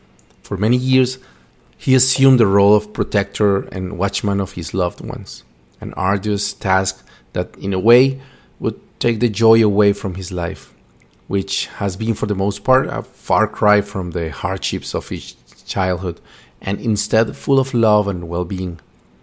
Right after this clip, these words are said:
The courage to face violence experienced in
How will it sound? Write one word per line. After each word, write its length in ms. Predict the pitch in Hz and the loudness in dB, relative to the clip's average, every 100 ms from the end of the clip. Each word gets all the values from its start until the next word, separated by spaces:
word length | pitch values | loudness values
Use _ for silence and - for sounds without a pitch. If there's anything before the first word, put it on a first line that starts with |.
| _ _ _ - _ _ _ - | _ _ _ -20 _ _ _ -8
The 100 | 98 | -8
courage 640 | - 117 120 127 - - | -2 2 2 2 -4 -8
to 80 | 120 | -10
face 340 | - 101 101 | -2 0 2
violence 720 | 98 104 107 107 113 113 - - - _ - | 2 4 4 2 0 -2 -4 -14 -20 _ -16
experienced 920 | - - 110 107 113 110 - - - | -10 -6 0 2 2 -2 -6 -10 -10
in 380 | - 104 92 - | -4 -2 -2 -4